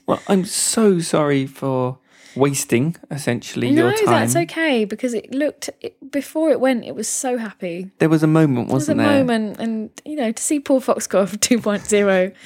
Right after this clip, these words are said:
Speaker 2: jump out window and force people to eat ice cream. Not dissimilar to the real <laughs> Paul
Speaker 1: Sure.
Speaker 2: Foxcroft,
Speaker 1: He
Speaker 2: but
Speaker 1: would
Speaker 2: with,
Speaker 1: do that if he could.
Speaker 2: he does do that, although he doesn't jump out the windows. So that's why it's two point zero.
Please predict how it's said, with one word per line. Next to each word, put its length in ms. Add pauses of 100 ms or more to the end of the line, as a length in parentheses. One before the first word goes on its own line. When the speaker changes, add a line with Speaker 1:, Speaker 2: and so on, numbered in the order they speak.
(320)
Speaker 2:
jump 220
out 160
window 260
and 100
force 160
people 520 (140)
to 100
eat 120
ice 200
cream. 420 (640)
Not 180
dissimilar 340
to 120
the 80
real 220
<laughs> 400
Paul 100
Speaker 1:
Sure. 240
Speaker 2:
Foxcroft, 360 (360)
Speaker 1:
He 80
Speaker 2:
but 60
Speaker 1:
would 80
Speaker 2:
with, 80
Speaker 1:
do 160
that 180
if 80
he 180
could. 220
Speaker 2:
he 40
does 220
do 160
that, 340
although 160
he 80
doesn't 220
jump 220
out 60
the 60
windows. 520 (800)
So 160
that's 180
why 100
it's 100
two 160
point 260
zero. 140